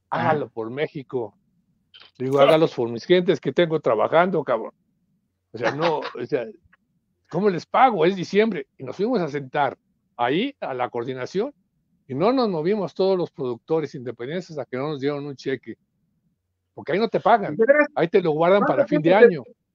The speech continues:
Speaker 1: Ajá, ¿cuánto tiempo
Speaker 2: Entonces
Speaker 1: te
Speaker 2: tú
Speaker 1: tardaron
Speaker 2: tienes
Speaker 1: en
Speaker 2: que
Speaker 1: pagar
Speaker 2: buscar la
Speaker 1: la
Speaker 2: forma de
Speaker 1: mitad?
Speaker 2: sacar la lana para cubrir los gastos de todo el año. Te dan una
Speaker 1: Sí.
Speaker 2: mes-, una, un, un como anticipo en marzo, abril, que sueltan el presupuesto.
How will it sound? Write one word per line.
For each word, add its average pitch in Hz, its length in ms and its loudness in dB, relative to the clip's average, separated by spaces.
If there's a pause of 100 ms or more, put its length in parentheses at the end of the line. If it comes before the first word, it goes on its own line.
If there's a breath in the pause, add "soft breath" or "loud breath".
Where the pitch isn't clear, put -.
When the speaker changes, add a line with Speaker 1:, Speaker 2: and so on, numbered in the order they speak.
(400)
Speaker 1:
Ajá, 165 280 -8
¿cuánto 240 260 2
tiempo 254 180 0
Speaker 2:
Entonces 214 140 4
Speaker 1:
te 202 40 4
Speaker 2:
tú 208 80 -2
Speaker 1:
tardaron 202 280 4
Speaker 2:
tienes 202 100 2
Speaker 1:
en 196 60 -4
Speaker 2:
que 226 80 0
Speaker 1:
pagar 185 180 0
Speaker 2:
buscar 208 160 8
la 208 80 8
Speaker 1:
la 175 60 2
Speaker 2:
forma 202 260 6
de - 60 4
Speaker 1:
mitad? - 140 2
Speaker 2:
sacar 196 220 4
la 190 120 4
lana 175 300 0
para 147 260 -4
cubrir 135 340 2
los 151 200 -4
gastos 170 360 0
de 143 120 -4
todo 160 320 -4
el 151 140 -2
año. 208 460 -6 (680)
Te 196 80 0
dan 254 180 0
una 285 220 2
Speaker 1:
Sí. 226 60 0
Speaker 2:
mes-, 170 320 -6
una, 214 240 -4
un, 214 200 -4
un 214 260 -4
como 151 260 -8
anticipo 180 800 -6
en 156 180 -8
marzo, 175 400 0
abril, 147 460 -2 (160)
que 135 100 -4
sueltan 170 360 0
el 135 80 -6
presupuesto. 131 680 -6